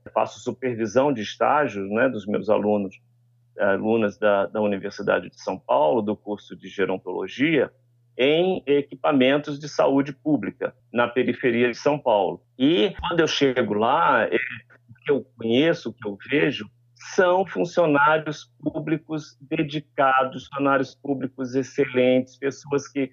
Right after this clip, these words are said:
é, são pagas pra ficar seis horas, acabam ficando dez, doze horas dentro de um equipamento de saúde. Os profissionais da saúde, é, principalmente do, do Sistema Único de Saúde, eles trabalham muito,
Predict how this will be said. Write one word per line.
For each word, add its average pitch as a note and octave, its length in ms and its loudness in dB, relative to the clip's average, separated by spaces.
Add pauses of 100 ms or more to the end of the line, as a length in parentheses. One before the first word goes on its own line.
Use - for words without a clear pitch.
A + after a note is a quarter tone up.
(240)
é, C3 260 4
são C#3+ 320 2
pagas C3+ 340 0
pra C3+ 160 -4
ficar C3 240 -6
seis C3 380 0
horas, C3 320 4
acabam B2+ 380 2
ficando B2+ 360 0
dez, B2 720 2
doze B2 540 2
horas A2+ 400 2
dentro A#2 280 -4
de G#2+ 160 -10
um A2+ 80 -2
equipamento A2 540 -4
de - 100 -20
saúde. B2+ 680 2 (100)
Os C#3+ 180 -6
profissionais E3+ 840 2
da C#3+ 100 4
saúde, A#2+ 640 0 (280)
é, - 140 2
principalmente C3+ 640 -2
do, A#2 300 0
do A#2 100 -12
Sistema B2 400 -2
Único A#2 320 0
de G#2+ 80 -14
Saúde, B2 600 -4 (220)
eles E3+ 240 -2
trabalham D#3+ 640 0 (160)
muito, D3+ 720 -2